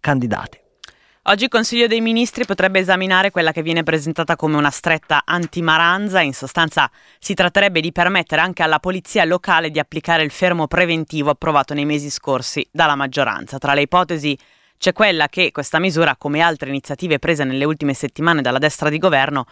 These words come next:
Speaker 2: faccia parte di un tentativo di spostarsi ancora più a destra per inseguire la crescita nei sondaggi del partito dell'ex generale Vannacci.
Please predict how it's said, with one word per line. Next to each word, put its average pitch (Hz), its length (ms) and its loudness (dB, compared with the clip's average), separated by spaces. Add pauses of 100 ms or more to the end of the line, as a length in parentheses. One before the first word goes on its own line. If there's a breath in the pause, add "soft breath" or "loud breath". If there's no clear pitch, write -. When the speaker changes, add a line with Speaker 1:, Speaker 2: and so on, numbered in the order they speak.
(300 soft breath)
Speaker 2:
faccia - 240 0
parte 160 280 0
di 156 120 -4
un 156 100 -4
tentativo 196 540 -2
di 143 100 -4
spostarsi 131 720 -2
ancora 147 420 2
più 185 140 -4
a 180 40 0
destra 139 440 -2 (320 soft breath)
per 202 140 0
inseguire 165 560 0
la 139 120 0
crescita 156 520 0
nei 143 140 0
sondaggi 151 560 0
del 151 180 0
partito 151 480 -4
dell'ex 151 360 -2
generale 139 380 0
Vannacci. 87 580 -6